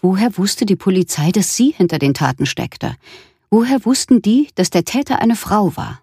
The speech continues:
Dabei war sie doch so raffiniert vorgegangen, so vorsichtig.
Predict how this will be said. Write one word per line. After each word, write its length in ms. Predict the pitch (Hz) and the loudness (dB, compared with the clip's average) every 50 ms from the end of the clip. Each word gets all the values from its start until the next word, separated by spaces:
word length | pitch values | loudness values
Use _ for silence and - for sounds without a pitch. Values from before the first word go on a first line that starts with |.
| _ _ _ _ _ _ _ _ _ _ _ _ _ _ _ _ _ _ _ | _ _ _ _ _ _ _ _ _ _ _ _ _ _ _ _ _ _ _
Dabei 280 | 147 147 147 147 135 | -2 0 2 2 2
war 120 | 151 147 160 | 2 2 2
sie 120 | 160 180 | 2 0
doch 160 | 160 165 156 | 0 -2 -2
so 180 | - - 190 185 | -2 0 0 -2
raffiniert 580 | 214 - 196 202 - 208 190 180 190 262 285 - | 0 -2 -4 -2 2 2 2 4 2 0 -2 -4
vorgegangen, 680 | - - - 160 - 151 - - 117 123 113 110 131 - - - - - | -6 -6 -4 -2 -4 -4 -4 -2 -4 -4 -4 -4 -8 -10 -14 -20 -14 -4
so 220 | - - 226 240 | 0 2 2 2
vorsichtig. 840 | 233 - - 233 247 269 247 220 165 - - - - - - - _ | 2 0 0 0 0 0 -2 -4 -6 -8 -10 -14 -16 -18 -20 -20 _